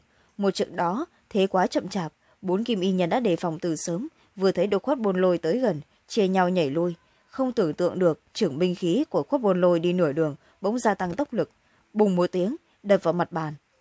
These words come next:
Bốn kim y nhân vẫn còn đang đứng gần bàn,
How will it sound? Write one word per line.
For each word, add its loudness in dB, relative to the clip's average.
Bốn 0
kim -2
y 0
nhân 2
vẫn -2
còn -2
đang 0
đứng -2
gần 2
bàn, -4